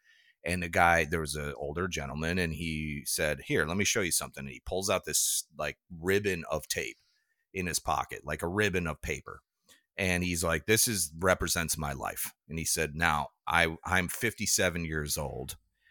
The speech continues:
So if I take this and I go fifty-seven over and I tear the tape, that's how much life I have left." So he takes the remainder of the tape and he throws it away. And he says, "I have this much life left." And he goes, "You know,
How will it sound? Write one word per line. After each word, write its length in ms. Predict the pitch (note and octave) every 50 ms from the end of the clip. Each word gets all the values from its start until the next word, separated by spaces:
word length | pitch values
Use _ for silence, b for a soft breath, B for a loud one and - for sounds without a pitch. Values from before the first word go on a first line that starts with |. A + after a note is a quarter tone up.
| _ _
So 320 | - - - F2+ E2 D#2+ D#2
if 240 | C#2 E2+ E2 - E2+
I 100 | D#2+ E2
take 300 | - - G#2 F#2+ F2+ -
this 240 | D#2+ D#2+ D2+ -
and 80 | E2 D#2+
I 80 | D2 D2+
go 320 | C#2+ D#2+ D#2 D#2 D2+ D2 -
fifty-seven 720 | - - G2 F2 - - E2+ - - F2+ E2+ D#2+ E2 E2+ - -
over 360 | E2+ E2 D#2+ D2 - C#2+ C2 B1 -
and 140 | E2 D2+
I 100 | C#2 C2+ - -
tear 280 | - - G2 E2+ E2+
the 120 | E2 D#2 -
tape, 340 | - - F2+ C#2 A#1 - _ - - _ _ _ _ _ _ _ _ _ _ _
that's 500 | - F#2 F2+ E2+ E2 - - - - - - _ _ -
how 160 | - - F#2 F2
much 220 | F2 E2+ - -
life 300 | D#2+ D#2 D2 D2 C#2+ -
I 60 | D2 C#2+
have 240 | - D#2 C#2+ C#2 C#2+
left." 240 | D2 C#2 B1+ C2+ -
So 140 | - D#2
he 60 | D2 -
takes 280 | - G2 F#2 F2 -
the 100 | - E2
remainder 540 | D2+ D2 D2 D#2+ E2+ F2 F2+ F#2 F#2 F#2+ F#2+
of 120 | F#2+ F2 F2
the 60 | F#2+
tape 280 | - - E2 D2+ D2+ -
and 80 | D#2 C#2+
he 60 | D2
throws 340 | - - E2+ D2 D2+ D#2 E2+
it 60 | F#2
away. 320 | F2+ E2+ D#2+ C#2 C#2 D2 - -
And 100 | D2+ D#2
he 80 | D2+
says, 360 | C#2+ - - D#2 C#2+ C2+ - - B B B B -
"I 80 | D2
have 240 | D2 D2+ D2 C2+ C#2 D2+
this 220 | E2 D#2 - -
much 200 | F2+ F2 - -
life 280 | E2+ D2+ C#2+ D2 - -
left." 200 | C2 C#2 D#2+ -
And 60 | F2 F2
he 40 |
goes, 220 | E2 F2 F2 E2 -
"You 60 | B2
know, 220 | B2 A#2+ A2 G2+